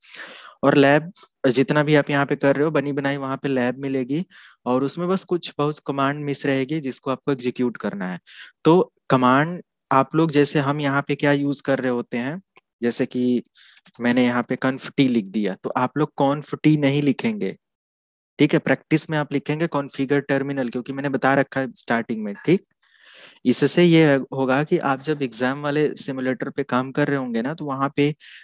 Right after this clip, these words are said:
conf t से काम नहीं चलेगा, वो गलत बता देगा, उसको क्या पता? वो ये रहेगा कि user को क्या पता है। तो आप यहाँ पे ऐसे नहीं कि shortcut में यूज़ करें चीजें, तो shortcut में बहुत ज्यादा mistakes हो जाएगा। कभी जैसे नहीं कि आपको पता नहीं, बैठे हो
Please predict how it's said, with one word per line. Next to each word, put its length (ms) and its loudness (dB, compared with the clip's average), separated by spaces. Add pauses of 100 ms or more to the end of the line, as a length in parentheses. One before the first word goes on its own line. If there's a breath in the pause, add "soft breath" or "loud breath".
(180)
conf 320 0 (100)
t 120 0
से 200 0
काम 260 -2
नहीं 200 -2
चलेगा, 380 -2
वो 160 -2
गलत 260 0
बता 320 -6
देगा, 260 -6
उसको 260 -4
क्या 160 2
पता? 380 -4 (1800)
वो 360 0
ये 200 6
रहेगा 280 4
कि 200 -2
user 200 -2
को 120 -6
क्या 180 0
पता 280 -4
है। 100 -2
तो 120 -6
आप 140 -6
यहाँ 260 -6
पे 140 0 (460 loud breath)
ऐसे 260 4
नहीं 180 0
कि 120 -4
shortcut 500 -6
में 100 -4
यूज़ 300 -4
करें 180 -2
चीजें, 380 -6 (140)
तो 120 0
shortcut 440 0
में 120 -6
बहुत 160 -2
ज्यादा 220 0
mistakes 500 -2
हो 40 0
जाएगा। 260 -2
कभी 440 -4
जैसे 260 -2
नहीं 120 -2
कि 60 2
आपको 220 -2
पता 280 -4
नहीं, 160 -6
बैठे 360 -2
हो 260 -6